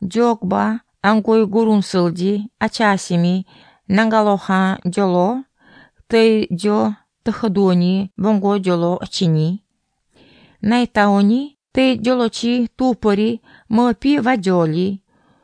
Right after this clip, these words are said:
Уй оячани, тей джоло тури, нюамбани,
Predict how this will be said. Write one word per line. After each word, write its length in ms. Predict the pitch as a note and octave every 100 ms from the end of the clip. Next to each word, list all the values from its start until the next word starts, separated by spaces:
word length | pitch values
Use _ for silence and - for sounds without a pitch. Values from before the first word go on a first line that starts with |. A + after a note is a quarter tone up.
| _
Уй 300 | - A#3+ B3+ -
оячани, 1000 | A#3+ A#3+ G#3+ - G3 G3 G#3+ A#3 A3+ _ _ _
тей 180 | B3 A#3+
джоло 340 | G3 A3+ A3
тури, 680 | G#3 - A3 G#3+ A3 C4+ C#4+ _ _ _
нюамбани, 800 | F#3+ G3 F#3 E3+ E3+ F3 F#3+ F#3+